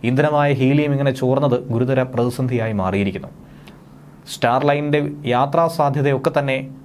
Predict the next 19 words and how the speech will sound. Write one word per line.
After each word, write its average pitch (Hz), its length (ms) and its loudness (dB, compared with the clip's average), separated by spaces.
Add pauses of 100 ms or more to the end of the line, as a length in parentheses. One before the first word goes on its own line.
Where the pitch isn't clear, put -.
(320)
പഠിക്കുക, 143 640 2 (240)
അത് 151 140 2
സംബന്ധിച്ചുള്ള 139 800 0 (680)
വെല്ലുവിളികൾ 147 600 2
അഭിമുഖീകരിക്കുക 139 800 2
എന്നുള്ളതായിരുന്നു 127 760 0
ഈ 113 80 -2
യാത്രയുടെ 123 380 2
പ്രധാന 117 360 0
ലക്ഷ്യവും. 98 460 -4 (920)
എന്നാൽ 190 340 2 (520)
ഇതിന് 190 220 4
രക്ഷിക്കാനായി 175 760 0 (160)
ഇലോൺ 160 360 2
മസ്കിന് 170 340 -2
സാധിക്കുമെന്നും 123 640 0
SpaceX 160 800 -2
വിചാരിച്ചാൽ 139 580 2
കഴിയുമെന്നുമാണ് 123 840 0